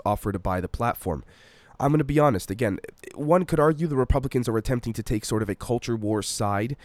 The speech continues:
pertaining to this, but at the same time, it just also so happens to be, in my humble opinion, a very good move in a legal and legislative way. Now, I, again, pertaining to that, you know what, since we're,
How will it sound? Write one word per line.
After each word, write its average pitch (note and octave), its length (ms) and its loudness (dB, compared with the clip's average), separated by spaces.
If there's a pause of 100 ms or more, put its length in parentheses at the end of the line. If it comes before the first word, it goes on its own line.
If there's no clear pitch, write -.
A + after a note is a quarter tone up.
(140)
pertaining A#2+ 400 0
to C3 100 -4
this, D3 160 -2
but - 100 0
at A2+ 100 -2
the A#2 60 -6
same C3 220 -2
time, B2+ 360 -2 (340)
it A#2+ 140 0
just D3+ 220 0
also C#3+ 280 2
so B2 180 -2
happens A#2+ 380 -2
to A2+ 80 -4
be, A2 180 -2
in G#2+ 80 0
my A2 160 -4
humble A2 320 -2
opinion, G#2 460 -2 (300)
a A#2 100 -2
very A2+ 240 4
good G#2+ 200 2
move G#2+ 300 2
in G2+ 80 2
a G2 60 2
legal G#2 380 -2
and G2+ 120 -2
legislative G2 520 -4
way. F#2+ 260 -2 (160)
Now, A2 260 0 (500)
I, C3 200 -2 (1080)
again, B2+ 360 2
pertaining D3 460 2
to C#3 120 -4
that, A#2+ 320 -2
you - 220 -4
know C3+ 80 2
what, A#2+ 200 -2
since - 240 -6
we're, A#2+ 200 -4